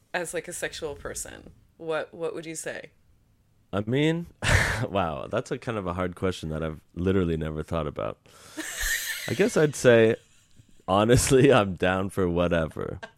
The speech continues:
Speaker 2: <laughs> But I often do nothing.
Speaker 1: <laughs> Yeah, that's great. So you just need, is it a, a thing where you're like,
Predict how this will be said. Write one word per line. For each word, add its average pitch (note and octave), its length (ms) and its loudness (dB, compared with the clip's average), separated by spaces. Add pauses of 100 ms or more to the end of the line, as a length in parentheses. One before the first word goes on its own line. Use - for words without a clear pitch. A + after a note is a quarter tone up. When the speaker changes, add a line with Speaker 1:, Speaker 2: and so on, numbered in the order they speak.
Speaker 2:
<laughs> - 140 -2 (960)
But G2+ 140 8
I F#2 100 8
often F#2+ 480 6
do F#2 260 4
nothing. - 500 -4 (300)
Speaker 1:
<laughs> A4 1080 0 (1160)
Yeah, - 380 -8 (120)
that's A#3+ 240 -2
great. G3 420 2 (300)
So - 160 4
you A3+ 180 2
just A#3+ 240 -2
need, A#3+ 180 -2
is A3 220 0
it A3+ 140 2
a, - 200 2
a G3+ 100 0
thing G3+ 320 -4
where F#3+ 160 -4
you're F3 280 -2
like, D#3+ 400 -2